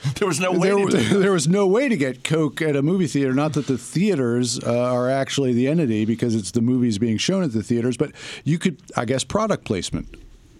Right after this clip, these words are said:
Speaker 2: Maybe that was the thing. I don't know. What were the synergies there?
Speaker 1: That was probably it. That was probably the
Speaker 2: A little
Speaker 1: full
Speaker 2: bit of
Speaker 1: extent of
Speaker 2: product
Speaker 1: it.
Speaker 2: placement.
Speaker 1: Um,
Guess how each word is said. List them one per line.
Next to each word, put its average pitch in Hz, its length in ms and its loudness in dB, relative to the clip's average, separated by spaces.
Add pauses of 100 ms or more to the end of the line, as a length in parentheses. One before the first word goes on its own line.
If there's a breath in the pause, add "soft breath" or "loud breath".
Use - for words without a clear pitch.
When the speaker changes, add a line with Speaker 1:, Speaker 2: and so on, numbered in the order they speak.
(140)
Speaker 2:
Maybe 92 240 -2
that 165 160 0
was - 320 -6 (540)
the 95 120 -4
thing. - 320 -6
I 113 120 -2
don't 147 140 0
know. 104 140 0
What 110 180 -2
were 135 100 2
the 110 80 0
synergies 82 540 -2
there? 76 240 -6 (480 loud breath)
Speaker 1:
That 113 160 -2
was 135 120 -2
probably 107 420 -2
it. - 160 -4
That 110 100 -2
was 113 140 -2
probably 113 280 0
the 87 100 -4
Speaker 2:
A - 20 -8
little 107 140 -4
Speaker 1:
full 113 140 0
Speaker 2:
bit 117 80 0
of 113 40 0
Speaker 1:
extent 110 220 -2
of 107 40 0
Speaker 2:
product 98 160 0
Speaker 1:
it. 87 40 -2
Speaker 2:
placement. 85 400 -6 (560 loud breath)
Speaker 1:
Um, 98 520 -2